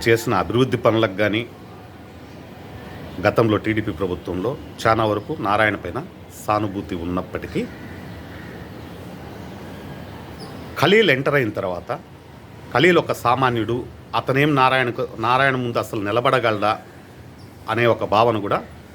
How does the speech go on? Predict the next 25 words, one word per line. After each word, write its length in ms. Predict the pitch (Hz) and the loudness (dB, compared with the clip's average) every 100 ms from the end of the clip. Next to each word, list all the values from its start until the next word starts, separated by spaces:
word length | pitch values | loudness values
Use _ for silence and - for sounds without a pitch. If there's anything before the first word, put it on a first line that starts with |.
| - - - - - 117 | -20 -20 -20 -20 -6 2
నెల్లూరు 260 | 127 143 | 6 6
సిటీలో 420 | - 120 120 113 107 | 4 0 0 2 2
ఏర్పడిన 360 | 101 98 92 | 0 -4 -4
పరిస్థితి 360 | 92 95 - 113 | -4 -6 -4 -2
అందరికీ 320 | 104 101 117 | 0 0 -2
తెలిసిన 360 | - 90 - 85 | -4 -6 -4 -4
విషయమే. 480 | 76 - 82 76 - - - - - - - - 107 | -4 -4 -6 -6 -10 -14 -16 -16 -16 -16 -14 -4 4
ఇదే 200 | 147 175 | 6 6
క్రమంలో 440 | 170 156 147 139 | 4 2 2 0
ఒక 120 | 123 | -2
సామాన్యుడు 640 | 117 127 143 156 151 135 120 | -2 2 2 4 2 2 0
కూడా 320 | 123 98 80 - - 113 | 0 0 -2 -12 -12 -6
ఒక 120 | 110 | -6
కొండను 400 | - 120 143 143 | -2 0 2 2
ఢీకొనగలడు 840 | 107 127 127 127 113 107 98 107 - - - - | 2 0 2 2 4 2 2 -2 -4 -14 -10 -2
అని 140 | 110 | 2
నిరూపించిన 580 | 113 113 131 107 95 95 | 4 4 2 0 -2 -2
ఏకైక 400 | 98 107 110 101 | 0 0 0 -2
వ్యక్తి 360 | 87 80 196 240 - - - - - - 131 | -4 -4 -6 -6 -12 -18 -18 -16 -16 0 4
ఖలీల్ 260 | 147 147 | 6 6
అని 100 | 107 | 2
చెప్పి 200 | 98 - | -2 -4
మనం 220 | 135 98 | -4 -4
ఖచ్చితంగా 460 | - 90 - 98 104 | -4 -8 -8 -6 -6
చెప్పుకోవచ్చు. 600 | - 82 - 80 76 - | -6 -14 -8 -8 -8 -12